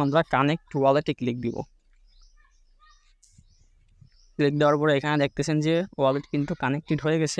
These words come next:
এখন আমরা ব্যাক দিয়ে বের হয়ে আসবো। তো দেখেন আমি কিন্তু al-, আমার কিন্তু বের করে দিয়েছে এখান থেকে। তো এখান থেকে ওয়ালেট কিন্তু কানেক্টেড হয়ে গেছে। এখন আমরা কী করবো? Up to silver এখানে ক্লিক দিব। এখান থেকে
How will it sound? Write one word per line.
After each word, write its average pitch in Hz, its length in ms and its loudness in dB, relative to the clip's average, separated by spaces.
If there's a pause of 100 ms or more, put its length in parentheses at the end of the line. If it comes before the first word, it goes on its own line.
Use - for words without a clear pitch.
এখন 139 200 -2
আমরা 143 140 0 (760)
ব্যাক 143 140 4 (120)
দিয়ে 170 200 4
বের 143 160 2
হয়ে 156 180 4
আসবো। 139 200 0 (600)
তো 139 140 -4
দেখেন 139 200 0
আমি 139 140 2
কিন্তু 147 140 0 (120)
al-, 135 180 0 (100)
আমার 135 180 4
কিন্তু 156 200 0
বের 143 220 0
করে 143 260 2
দিয়েছে 127 280 0
এখান 120 200 0
থেকে। 120 160 0 (840)
তো - 120 -2
এখান 151 180 2
থেকে 160 140 0 (120)
ওয়ালেট 143 300 0
কিন্তু 165 240 0
কানেক্টেড 147 420 -2
হয়ে 156 140 2
গেছে। 123 220 -2
এখন 143 160 -4
আমরা 147 160 -2
কী 147 120 0
করবো? 139 180 0 (520)
Up - 80 -6 (100)
to 175 60 0 (100)
silver 156 340 2
এখানে 147 220 0
ক্লিক 127 220 0
দিব। - 120 -4 (2000)
এখান 143 240 4
থেকে 151 140 4